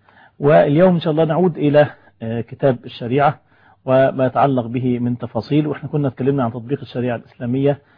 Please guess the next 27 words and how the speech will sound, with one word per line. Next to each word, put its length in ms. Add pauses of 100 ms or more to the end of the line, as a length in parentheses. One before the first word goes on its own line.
(320)
آه، 420
قبل 360
أن 120
يطبع، 380 (380)
آه، 320
هذا 380
الكتاب، 440 (100)
كتاب 240 (120)
الشيخ 400
محمد 160
فريد 220
حفظه 320
الله، 220 (500)
آه، 180
وتطبيق 500
الشريعة 220
الإسلامية، 460 (460)
وكنا 1000
تكلمنا 480
عن 180
تفاصيل، 540 (380)
آه، 500
آه، 20
تطبيق 500
الشريعة، 560 (500)
آه، 240
الإسلامية. 840